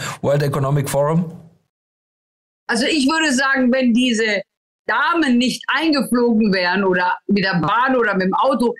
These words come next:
Speaker 2: dann wären wahrscheinlich nur die Hälfte der Männer erschienen. Die kommen <laughs> nämlich nur da-, dahin, weil der Escort-Service so gut ist. Also insofern müssen wir den Damen dankbar sein, dass sie wenigstens den Laden ein bisschen in Schwung bringen und aufpeppen.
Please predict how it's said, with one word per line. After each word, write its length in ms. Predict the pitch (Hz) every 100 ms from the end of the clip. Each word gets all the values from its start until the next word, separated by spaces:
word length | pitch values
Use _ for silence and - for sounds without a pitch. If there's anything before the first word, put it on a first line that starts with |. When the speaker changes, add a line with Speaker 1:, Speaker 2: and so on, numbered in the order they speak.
| - -
Speaker 2:
dann 160 | 214
wären 300 | 254 302 269
wahrscheinlich 520 | 233 233 254 254 247
nur 160 | 240 262
die 160 | 240 240
Hälfte 440 | 262 294 - 254
der 160 | 233 220
Männer 300 | 247 262 214 190
erschienen. 600 | - 277 311 262 285 247 _ _
Die 100 | 226
kommen 360 | - 294 339 320
<laughs> 40 |
nämlich 380 | 262 240 220 196
nur 240 | 226 226 202
da-, 320 | 220 214 214
dahin, 480 | 220 220 285 349 294
weil 180 | 233 220
der 220 | 220 311
Escort-Service 800 | - 254 233 - 220 190 190 180
so 120 | 185
gut 320 | 175 190 185
ist. 180 | 170 180
Also 180 | 190 185
insofern 680 | 262 240 269 285 254 233 226 - - - -
müssen 280 | 269 269 277
wir 100 | 240
den 200 | 233 226
Damen 400 | 247 269 269 226
dankbar 440 | 240 277 277 254
sein, 240 | 233 240
dass 220 | 226 226 -
sie 180 | 285 240
wenigstens 540 | 247 240 240 240 -
den 200 | 233 214
Laden 380 | 208 220 233 233
ein 40 |
bisschen 340 | 220 226 262 226
in 140 | 208
Schwung 340 | - 240 269
bringen 320 | 233 240 226 214
und 140 | 202
aufpeppen. 800 | 202 262 269 214 185 - 214 208